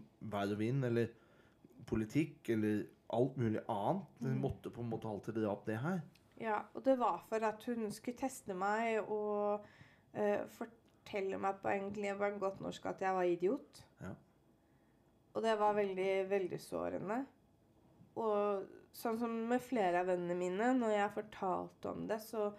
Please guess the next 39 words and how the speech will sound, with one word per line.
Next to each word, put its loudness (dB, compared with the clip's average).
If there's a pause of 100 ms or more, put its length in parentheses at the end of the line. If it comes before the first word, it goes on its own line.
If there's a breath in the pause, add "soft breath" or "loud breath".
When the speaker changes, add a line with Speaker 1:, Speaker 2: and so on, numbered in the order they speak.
(520 loud breath)
Speaker 2:
tok -8
dem -2
jo, 0
mange 0
av -4
de -2
tok -10
jo -4
helt -8
avstand. -4 (160)
Speaker 1:
Ja. -14 (800 soft breath)
Speaker 2:
Hvor 0
jeg 2
ikke -6
i -4
dag 0
har -6
kontakt -8
med -2
dem, -2
for -6
de -2
ønsker -4
ikke -14
kontakt. -10 (840 loud breath)
Eh, 0 (180)
bare 4
sånn -2
som 0
jeg -2
kan 0
ta -8
for -4
eksempel -2 (120)
en 0
annen 0
venninne 0
jeg 0
har, 2